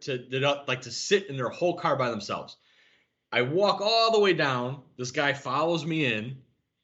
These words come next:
and I put my bag in, and I'm, I'm gonna sit right there. And then he says to me,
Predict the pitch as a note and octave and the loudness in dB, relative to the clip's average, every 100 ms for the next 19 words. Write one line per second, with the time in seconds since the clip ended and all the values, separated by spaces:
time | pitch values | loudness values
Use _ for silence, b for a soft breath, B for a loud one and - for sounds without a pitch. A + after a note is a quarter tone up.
0 | _ _ _ _ _ _ _ _ - D3 | _ _ _ _ _ _ _ _ -4 0
1 | C#3 C3+ B2+ B2 B2 C3 _ _ _ _ | 2 2 0 -4 -8 -12 _ _ _ _
2 | _ _ _ _ _ _ _ _ _ - | _ _ _ _ _ _ _ _ _ -6
3 | B2 C3 - G3 F3+ F#3 D3+ C#3 C3+ B2+ | -6 -8 -10 -6 -2 0 2 2 2 0
4 | B2 D3 D#3 _ _ _ _ _ _ _ | -6 -8 -14 _ _ _ _ _ _ _
5 | _ _ _ - B2+ B2+ C3 B2+ B2+ A#2+ | _ _ _ -8 -4 -4 -6 -8 -8 -8
6 | - D#3 C3+ C3+ A#2 G#2 G#2+ D3 _ _ | -6 -2 0 0 0 -2 -2 -8 _ _
7 | _ _ _ _ _ C#3+ D3+ D3+ D3+ D3 | _ _ _ _ _ -6 0 2 0 -2
8 | - - A#2+ D#3+ D#3+ F3 E3 - C#3+ C3+ | -10 -18 -6 -4 0 2 0 0 -2 0
9 | B2+ C3 | -2 -6